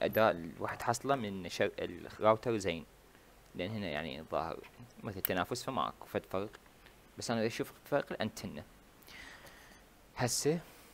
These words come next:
راح نلاحظ، يعني، ايدنتيفاينج، يعني، راح يتعرف على ال-،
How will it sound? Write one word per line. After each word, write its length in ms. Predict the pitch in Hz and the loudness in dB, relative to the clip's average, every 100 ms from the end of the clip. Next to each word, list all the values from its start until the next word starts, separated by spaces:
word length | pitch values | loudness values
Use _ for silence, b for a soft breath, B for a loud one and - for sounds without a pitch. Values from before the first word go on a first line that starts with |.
| B B - - - - B B B | B B -20 -20 -20 -20 B B B
راح 160 | 101 107 | 2 2
نلاحظ، 420 | 101 98 - - - - - - - - - - - - - - - - - - - | 6 6 6 0 -2 -20 -20 -20 -20 -20 -20 -20 -20 -20 -20 -20 -20 -20 -20 -20 -8
يعني، 200 | 80 - | -4 -2
ايدنتيفاينج، 760 | 95 92 - - 98 113 160 - | -2 -4 -6 2 2 2 -2 0
يعني، 200 | - 80 | 0 0
راح 80 | 90 | -6
يتعرف 420 | - 87 117 - | -2 0 0 0
على 160 | 90 | 0
ال-، 340 | 85 80 69 | 0 -4 -4